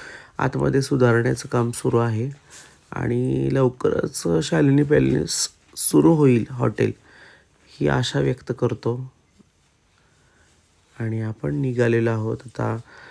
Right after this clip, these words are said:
सुप्रसिद्ध अशा बावड्याच्या एका वडापाव खाण्यासाठी. हा बाड-, बावड्याचं पॅटीस खूप प्रसिद्ध आहे.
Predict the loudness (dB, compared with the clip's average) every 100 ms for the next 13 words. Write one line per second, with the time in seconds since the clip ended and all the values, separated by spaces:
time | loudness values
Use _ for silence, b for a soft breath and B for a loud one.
0 | B B -6 -2 0 2 2 0 0 0
1 | 0 0 2 4 4 4 2 0 -2 -4
2 | -2 -4 -4 -4 0 0 0 -2 -2 -4
3 | _ _ _ _ -4 -2 -2 -4 -6 -6
4 | -8 -12 B B B B 0 2 6 6
5 | 4 2 4 6 8 6 4 -2 2 2
6 | 2 -2 -2 -4 0 2 2 2 0 0
7 | 0 -4